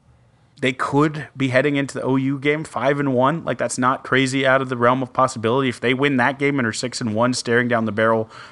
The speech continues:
after a bye week of at U of H, at home versus B Y U and Kansas State, uh, which are tough games, and then T C U, like, if they can, they can only lose one more through that stretch, or, you know, th-, that's a Big Twelve championship type of team, you know, um, but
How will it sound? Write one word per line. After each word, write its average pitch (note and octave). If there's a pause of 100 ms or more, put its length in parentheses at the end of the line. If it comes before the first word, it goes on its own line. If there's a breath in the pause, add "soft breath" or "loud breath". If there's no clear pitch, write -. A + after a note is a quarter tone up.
after A#2+
a A2
bye G#2
week B2+
of G2 (240 loud breath)
at A2
U B2
of A2
H, A2+
at G2
home A#2+
versus A2+
B A2
Y A#2
U A#2
and A2
Kansas A2
State, A#2+ (580 soft breath)
uh, A#2
which A#2
are A#2
tough A#2+
games, B2
and A2
then A2
T B2+
C A#2
U, C3
like, A2
if A2
they A#2
can, A#2 (160)
they C3+
can D3+
only D3+
lose C#3+
one A#2+
more C#3
through D3
that C#3+
stretch, D#3
or, G2+
you B2+
know, B2+
th-, - (840 soft breath)
that's B2+
a -
Big D3
Twelve C#3
championship C3+
type C#3
of G#2+
team, F3+
you B2
know, A#2
um, G#2+
but A#2